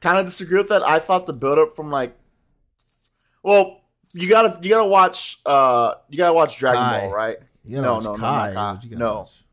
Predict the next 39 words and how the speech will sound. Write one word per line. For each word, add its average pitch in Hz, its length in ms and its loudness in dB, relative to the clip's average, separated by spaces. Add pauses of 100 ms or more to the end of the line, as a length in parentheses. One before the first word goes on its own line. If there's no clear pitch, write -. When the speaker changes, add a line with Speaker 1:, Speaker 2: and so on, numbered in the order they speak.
(120)
Speaker 1:
no. 98 260 -16 (360)
You 135 120 -8
watch 170 320 2
Dragon 143 360 -2
Ball. 185 420 -2 (120)
Like, 160 200 0
so 170 300 4
if, 170 200 -2 (340)
if 170 140 -2
I 185 120 2
had 226 140 0
to 226 80 0
recommend 202 400 -4
anyone 151 280 -8
getting 139 200 -6
into 131 160 -14
Dragon 123 320 -6
Ball, 123 500 -4
like, 131 140 -10
the 127 60 -20
series 127 420 -8
itself, 127 500 -6 (320)
you 131 160 -8
need 151 180 -2
to 165 100 0
watch 151 340 0
the 147 60 -6
original 127 380 -4
Fun-, 127 280 -8 (120)
Funimation 123 460 -12
dub 120 160 -8
with 113 120 -12
Bruce 113 220 -14
Falconer. 110 500 -8 (300)
You 127 120 -12
just 127 200 -10
have 131 340 2
to. - 160 -16 (460)
It 147 340 0